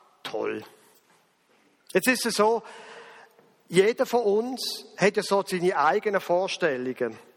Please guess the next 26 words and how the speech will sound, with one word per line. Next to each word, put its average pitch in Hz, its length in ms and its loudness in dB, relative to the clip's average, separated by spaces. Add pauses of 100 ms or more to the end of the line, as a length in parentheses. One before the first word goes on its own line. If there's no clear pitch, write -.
(240)
über 165 140 0
den 202 100 4
Himmel. 135 420 -2 (220)
Wir 180 100 6
haben 196 120 2
das - 120 -4
vorher 208 340 2
bei 185 100 -8
der 175 120 0
Lana, 175 640 0
Lara 196 520 4
und 185 260 -2
Lena 214 360 4
beim 190 200 -4
Anspiel 196 680 2 (460)
gut - 580 0
gehört. - 680 -4 (380)
Der 175 80 0
Kiffer, 247 540 2 (400)
der 190 140 6
stellt 233 320 2
sich 214 100 -2
vor, 214 460 2 (260)
dass 190 220 4
dann 214 220 2
die 196 220 2